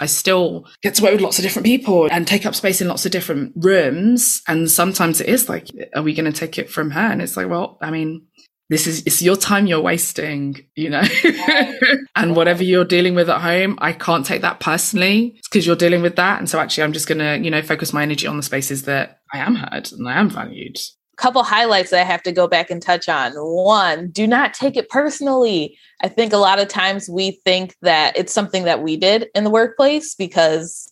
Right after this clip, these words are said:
Speaker 2: it's a natural reaction to think it's something you did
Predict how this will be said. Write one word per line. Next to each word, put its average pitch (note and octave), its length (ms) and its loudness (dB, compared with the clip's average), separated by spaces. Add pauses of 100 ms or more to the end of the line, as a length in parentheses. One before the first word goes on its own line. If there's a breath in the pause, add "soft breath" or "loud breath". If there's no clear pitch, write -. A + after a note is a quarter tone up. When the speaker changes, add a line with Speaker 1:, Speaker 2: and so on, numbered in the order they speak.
(100)
Speaker 2:
it's A#3+ 120 2
a B3+ 60 4
natural C#4 460 2
reaction G3 480 2
to E3+ 80 -4
think F3+ 240 0
it's E3+ 140 -6
something E3+ 340 0
you F3 160 -2
did A3 360 4